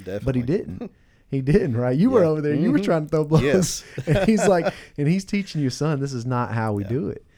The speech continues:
Speaker 1: That's a powerful lesson
Speaker 2: Yes, it
Speaker 1: because
Speaker 2: was.
Speaker 1: just learning, that's what, it's easy to love people who love you, right? But the people who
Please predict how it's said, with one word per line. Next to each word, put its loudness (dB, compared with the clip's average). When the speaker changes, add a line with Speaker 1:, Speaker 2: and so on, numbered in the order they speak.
Speaker 1:
That's -6
a -4
powerful -4
lesson -8
Speaker 2:
Yes, -6
it -2
Speaker 1:
because -6
Speaker 2:
was. -12
Speaker 1:
just -6
learning, -2
that's 0
what, -6
it's -10
easy 0
to 0
love 0
people -6
who -4
love -4
you, -10
right? -8
But -6
the -4
people -6
who -4